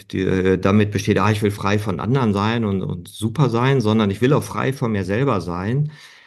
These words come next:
und Teil von einem Wir sein, was aber aus, aus individuellen Wesen besteht, ne?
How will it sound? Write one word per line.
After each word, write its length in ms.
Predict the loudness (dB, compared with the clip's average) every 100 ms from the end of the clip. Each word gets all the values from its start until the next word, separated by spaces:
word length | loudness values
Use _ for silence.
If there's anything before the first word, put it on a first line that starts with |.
| _ _
und 280 | 2 2 0
Teil 500 | 0 2 4 6 4
von 260 | 2 -2
einem 360 | 0 2 0 0
Wir 280 | 2 2 2
sein, 480 | -2 -4 -4 -2
was 240 | -2 -6 -6
aber 320 | -4 -4 -2
aus, 420 | 0 0 -2 -8
aus 220 | -6 -6
individuellen 920 | -6 -2 2 2 2 2 4 6 4
Wesen 440 | 4 4 6 4 2
besteht, 720 | -2 -6 -8 -8 -10 -14 -12
ne? 260 | -6 -6